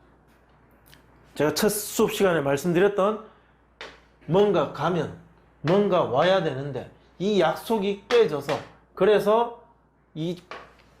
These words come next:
뭐, 약속을 어긴 사람의 물건을 팔아서 갚는다. 자, 이렇게 제가 강조한 거 생각나시겠죠? 자, 이 약속 거래 관계가 어디서 이루어졌습니까? 여기죠. 여기서 이루어졌던 것까지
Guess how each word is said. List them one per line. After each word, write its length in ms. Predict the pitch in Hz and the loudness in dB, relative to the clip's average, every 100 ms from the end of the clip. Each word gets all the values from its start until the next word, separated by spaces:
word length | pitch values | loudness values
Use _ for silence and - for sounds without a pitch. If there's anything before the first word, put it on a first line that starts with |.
| - - | -20 -16
뭐, 200 | 160 151 | -8 -2
약속을 420 | 175 185 - 208 196 | 0 0 0 0 2
어긴 280 | 226 214 202 | 2 2 0
사람의 680 | 180 175 170 165 190 208 | 0 2 2 0 0 -2
물건을 580 | 180 160 208 214 202 170 | -2 0 2 4 2 -2
팔아서 680 | - 208 202 190 214 226 - - - _ _ _ _ - | -2 2 2 2 4 2 0 -10 -18 _ _ _ _ -6
갚는다. 500 | 143 190 214 - - - - - _ | 0 2 2 0 -6 -20 -20 -20 _
자, 100 | - | -8
이렇게 260 | - 196 190 | -2 0 0
제가 420 | 139 151 180 - - _ _ _ | 2 2 0 -4 -16 _ _ _
강조한 400 | 143 139 139 170 | -6 -2 0 0
거 120 | 135 | -2
생각나시겠죠? 720 | 107 180 170 151 156 123 98 - - - - - | -4 -4 -2 -2 -2 -4 -6 -14 -18 -20 -20 -4
자, 140 | 185 | 0
이 320 | 180 240 254 | 4 4 4
약속 560 | 156 - - - 226 - | 2 0 -6 -4 -4 -4
거래 260 | - 156 180 | -2 0 2
관계가 380 | 180 196 156 | 0 -2 -2
어디서 420 | 131 143 180 202 220 | 2 2 2 0 0
이루어졌습니까? 720 | 214 202 175 - 147 - 107 | 2 2 0 -6 -12 -10 -6
여기죠. 360 | 143 127 107 - _ _ _ - - - - _ _ - - - | -6 -6 -12 -18 _ _ _ -16 -16 -16 -20 _ _ -20 -20 -4
여기서 720 | 151 208 214 208 196 202 202 180 | 2 2 2 -2 0 0 0 -2
이루어졌던 840 | 180 208 196 160 156 156 - 180 | 0 2 2 0 -4 -6 -8 -4
것까지 840 | 165 165 - 170 165 190 214 208 | -2 -4 0 0 0 -2 -2 -6